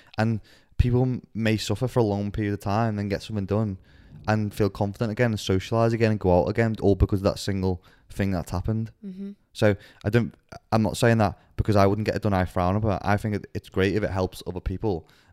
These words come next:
Speaker 1: be in a certain position of, of where they wanna do, wanna be. The one thing for me that I sometimes worry about is what you just touched on there, is almost that black hole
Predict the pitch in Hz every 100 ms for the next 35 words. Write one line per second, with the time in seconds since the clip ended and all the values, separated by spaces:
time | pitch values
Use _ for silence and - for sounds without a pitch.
0 | - 95 90 85 95 80 87 92 90 90
1 | 85 82 _ _ _ _ _ - 95 87
2 | - 92 92 92 92 90 92 87 92 _
3 | 95 92 87 95 - - - - - 110
4 | 113 127 - 143 143 135 117 104 101 117
5 | 120 113 92 101 98 107 117 110 101 110
6 | 113 113 120 - - - _ - 101 98
7 | 95 104 98 - 113 113 104 95 104 104
8 | 104 98 90 - - 90 - - 90 101
9 | 87